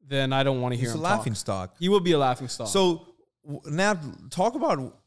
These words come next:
Speaker 2: you know, George came out and said it's a weekend he wants to forget forever.
Speaker 1: Mm-hmm.
Speaker 2: Um, they, Williams has had some incredible peaks this season. They've now failed to score points in consecutive, I think, more than two
Speaker 1: I think it's
Speaker 2: races.
Speaker 1: been three or four.
Speaker 2: Yeah.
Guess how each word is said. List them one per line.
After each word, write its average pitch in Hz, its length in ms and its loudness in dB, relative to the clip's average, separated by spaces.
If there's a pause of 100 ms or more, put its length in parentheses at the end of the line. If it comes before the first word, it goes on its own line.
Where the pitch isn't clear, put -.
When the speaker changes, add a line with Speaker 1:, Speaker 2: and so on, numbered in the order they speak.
(140)
Speaker 2:
you 147 120 -6
know, 131 120 2
George 143 400 0
came 143 200 2
out 123 140 2
and 113 100 0
said 110 380 2
it's 107 140 -6
a 113 60 -2
weekend 110 320 -2
he 101 80 -2
wants 98 240 -4
to 101 100 -4
forget 92 380 -8
forever. 87 480 -8 (200)
Speaker 1:
Mm-hmm. 147 180 -2
Speaker 2:
Um, 104 320 0 (480)
they, 156 340 2
Williams 165 540 0 (840)
has 117 240 0
had 113 360 -2
some 107 140 -8
incredible 113 480 -4
peaks 107 360 -8
this 98 140 -6
season. 101 460 -6 (360)
They've 135 200 0
now 147 160 -2
failed 113 380 -2
to - 80 -10
score 107 300 -4
points 101 460 -6
in 95 300 -8 (140)
consecutive, 104 680 -6
I 113 60 -8
think, 131 160 -4
more 113 200 -2
than 104 140 -4
two - 180 -6
Speaker 1:
I 101 100 -2
think 175 140 0
it's 139 80 -4
Speaker 2:
races. 131 200 -4
Speaker 1:
been - 20 -12
three 127 140 -4
or 117 40 -4
four. 113 340 -10
Speaker 2:
Yeah. 113 180 -8